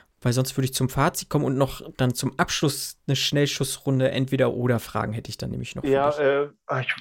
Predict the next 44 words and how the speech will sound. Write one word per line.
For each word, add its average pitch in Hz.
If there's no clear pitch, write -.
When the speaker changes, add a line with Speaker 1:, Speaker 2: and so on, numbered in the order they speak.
Speaker 2:
weiß 127
gar 139
nicht, 131
ich 143
hab 131
ja 143
das 131
meiste 127
schon 139
gesagt. 135
Also 135
mein, 120
mein, 120
ähm, 110
mein 117
Spruch 135
an, 127
äh, 110
Filmemacher 131
oder 117
Leute, 123
die 120
Film 120
Speaker 1:
Mhm. 147
Speaker 2:
machen 156
wollen, 135
wie 120
gesagt, 117
macht 127
das. 156
Ihr 127
habt 117
alle 123
Möglichkeiten 131
dazu 139
und 127
es 117
ist 120
eine 123
schöne 131
Möglichkeit, 131
sich 131
kreativ 123
auszutoben. 151